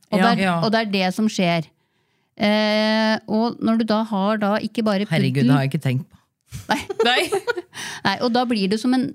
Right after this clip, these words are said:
Speaker 1: da blir det som en tett plate.
Speaker 2: Mm.
Speaker 1: Altså.
Speaker 3: Det blir som en, en genser,
Speaker 1: Det
Speaker 3: nesten,
Speaker 1: blir
Speaker 3: da.
Speaker 1: som en tjukk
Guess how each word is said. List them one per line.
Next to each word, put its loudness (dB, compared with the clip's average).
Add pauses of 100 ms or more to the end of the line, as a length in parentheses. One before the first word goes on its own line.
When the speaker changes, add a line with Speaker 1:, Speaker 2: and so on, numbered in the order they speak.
(160)
Speaker 1:
da -2
blir 2
det 0
som -2
en 0 (120)
tett -6 (100)
plate. 0 (400)
Speaker 2:
Mm. -2
Speaker 1:
Altså. -2 (420)
Speaker 3:
Det -2
blir 2
som 0
en, 0
en 0
genser, 0
Speaker 1:
Det -2
Speaker 3:
nesten, 2
Speaker 1:
blir 4
Speaker 3:
da. 4
Speaker 1:
som 2
en 2
tjukk -4